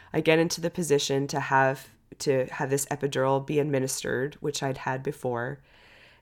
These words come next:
And man, those contractions were on top of each other.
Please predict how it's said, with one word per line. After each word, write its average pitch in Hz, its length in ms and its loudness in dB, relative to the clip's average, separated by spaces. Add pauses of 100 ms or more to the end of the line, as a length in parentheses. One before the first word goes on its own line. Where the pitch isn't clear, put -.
(120)
And 156 420 6 (200)
man, 156 420 6
those 151 260 0
contractions 160 840 -4
were 131 220 -6 (160)
on 156 460 0
top 170 400 2
of 151 140 -6
each 135 180 -8
other. 123 440 -2